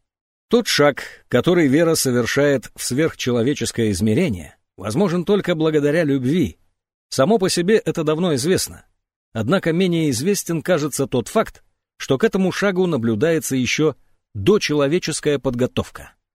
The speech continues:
Случалось ли вам наблюдать, как собака, которой ветеринар,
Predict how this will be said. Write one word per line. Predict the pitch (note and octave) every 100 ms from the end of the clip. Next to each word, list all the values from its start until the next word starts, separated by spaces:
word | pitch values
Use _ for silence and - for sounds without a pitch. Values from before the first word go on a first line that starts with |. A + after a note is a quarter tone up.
| _ _ _ _ _
Случалось | - B2 D3 - A#3+ A3 F#3+
ли | F#3+
вам | G#3 F#3
наблюдать, | F3+ D#3+ E3 A#3 -
как | - A#2+
собака, | - B2+ G3 G#3 - E2 _ _
которой | B2 D#3+ D#3+ C#3+
ветеринар, | B2+ C3 C3 A#2+ A#2+ C3+ C3